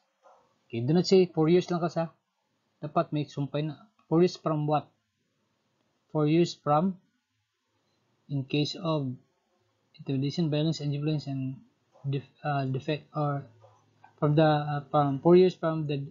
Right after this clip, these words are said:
time the defect of the consent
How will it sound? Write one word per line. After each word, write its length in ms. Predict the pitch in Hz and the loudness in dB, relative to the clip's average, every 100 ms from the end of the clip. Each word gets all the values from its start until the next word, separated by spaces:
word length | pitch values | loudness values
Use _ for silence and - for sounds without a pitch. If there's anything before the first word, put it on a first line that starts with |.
| 160 151 147 143 | -8 -6 -6 -2
time 320 | 175 180 151 | 0 0 -2
the 80 | 143 | -4
defect 400 | 143 185 175 - _ _ _ _ _ _ - | -4 -2 -2 -4 _ _ _ _ _ _ -4
of 140 | 151 | 0
the 100 | 156 | 0
consent 420 | - 151 - 180 | 0 -2 0 0